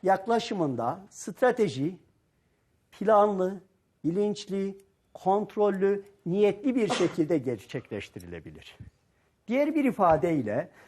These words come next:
stratejiyi hayata geçirmeden önce zihinsel bir tasarım olarak onu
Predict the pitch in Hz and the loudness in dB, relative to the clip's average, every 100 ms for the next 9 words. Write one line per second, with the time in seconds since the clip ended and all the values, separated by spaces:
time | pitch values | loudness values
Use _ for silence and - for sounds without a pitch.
0 | _ - - 202 247 247 247 185 151 185 | _ -18 -10 -2 2 4 4 2 0 0
1 | 233 - 220 233 233 240 202 202 277 262 | -2 2 4 4 4 2 2 2 4 4
2 | 214 135 123 107 98 92 90 143 202 190 | 4 4 0 -2 -4 -6 -2 2 0 -2
3 | - _ _ _ _ _ - _ - 240 | -14 _ _ _ _ _ -20 _ -2 2
4 | 202 247 226 - 269 285 277 247 - 202 | 4 4 2 2 4 6 4 2 2 0
5 | - 185 175 147 110 95 139 185 - _ | 2 2 2 0 -2 -2 -2 -2 -10 _
6 | _ _ _ _ 208 214 220 254 | _ _ _ _ 6 8 6 4